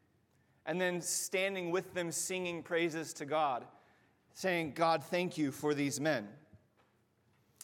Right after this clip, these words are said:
And then the second of many, many things I could say today is I'm thankful for this body and my community group because you know me. And I think,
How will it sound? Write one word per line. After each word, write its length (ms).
And 140
then 240
the 180
second 560
of 180
many, 240
many 220
things 360
I 100
could 180
say 180
today 360
is 100
I'm 100
thankful 440
for 280
this 240
body 480
and 100
my 140
community 460
group 400
because 680
you 240
know 240
me. 220
And 100
I 80
think, 300